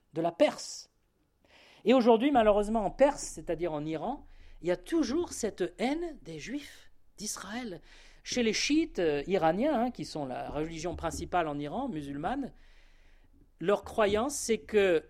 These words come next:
la fin du monde ne pourra venir et le, le,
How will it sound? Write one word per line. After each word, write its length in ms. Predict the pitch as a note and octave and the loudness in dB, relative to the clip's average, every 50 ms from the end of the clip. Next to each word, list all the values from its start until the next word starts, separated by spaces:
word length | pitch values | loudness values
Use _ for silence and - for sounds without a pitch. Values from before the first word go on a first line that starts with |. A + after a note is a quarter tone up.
| - - | -10 -4
la 140 | C#3+ D#3+ | -2 -2
fin 260 | D3+ - - D4+ E4+ D#4+ | -2 -2 -2 -2 -2 0
du 140 | C4 B3+ | 0 0
monde 420 | A3+ A3+ A3+ G#3+ G#3 F3+ D3 C#3+ C#3+ D3 | 0 2 2 2 0 0 -2 -4 -6 -4
ne 100 | D3+ D#3 | -6 -6
pourra 380 | D3+ - B3 C4 B3 C#4 B3+ | -6 -6 -8 -2 0 0 0
venir 340 | G3 G3+ G3 G#3 G#3+ G3 E3+ | 0 0 -2 0 -2 0 0
et 60 | D#3+ | 0
le, 160 | C#3+ C#3+ C#3 | 0 0 -2
le, 320 | C3+ C3 C3 C3 B2 A#2+ | -2 -4 -6 -6 -6 -8